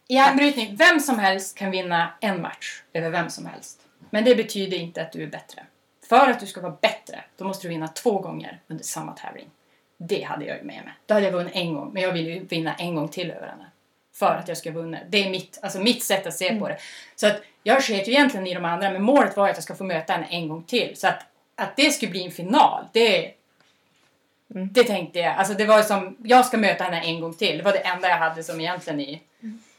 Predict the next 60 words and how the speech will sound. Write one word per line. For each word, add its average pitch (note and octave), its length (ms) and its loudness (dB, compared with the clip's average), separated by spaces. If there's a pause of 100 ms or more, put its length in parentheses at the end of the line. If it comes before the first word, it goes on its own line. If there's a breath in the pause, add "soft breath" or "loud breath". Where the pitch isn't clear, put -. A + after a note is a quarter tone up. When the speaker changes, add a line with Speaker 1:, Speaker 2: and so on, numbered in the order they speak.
Speaker 2:
Men, C#4 260 4
och E4 100 0
det C#4+ 80 4
är C#4 40 0
klockrent, D4 420 0
för C4 60 0
jag C4 120 4
tror C#4 100 4
att C4+ 80 4
det C4+ 60 0
är A#3 60 -6
det C#4 180 4
som C4+ 140 -2
också G3+ 280 -2 (360 loud breath)
många G3+ 400 0
behöver, G#3+ 420 0
att E3+ 100 -2
när F#3+ 100 -2
man G3 180 -2
väl, B3 280 0 (160)
alltså G#3 180 -4
man G#3+ 180 0
behöver A3 400 -2
ha F#3 240 2
mål G3+ 340 2
bortom F3+ 260 -6
mål, G#3+ 200 2 (120)
dels B3+ 420 -4
efter G#3+ 340 -6
tävling, F#3 580 -8
alltså F#3 200 -8
bara D3+ 220 0
någonting F#3 360 -4
Speaker 1:
Mm. E3+ 60 -4
Speaker 2:
annat, D#3+ 360 -4 (180 loud breath)
men G3+ 200 0
också F#3+ 280 -4
så F#3 100 -4
att, E3 220 -2 (400 soft breath)
alltså F3+ 260 -4
om G#3 220 0
jag F#3+ 160 2
tar A#3 220 4
mig G3 200 -2
till F3 100 -6
landslaget, D#3+ 640 -4
om G#3 260 0
jag F#3 120 -2
tar A3+ 220 4
mig G3 180 -4
till D#3+ 420 -4
final, D#3 420 -4
om G#3 240 2
jag G3 120 0
tar, G#3 100 0
alltså G3+ 200 -2
du G3 80 0
vet F3+ 100 -2
så - 80 -2
här, D#3+ 180 2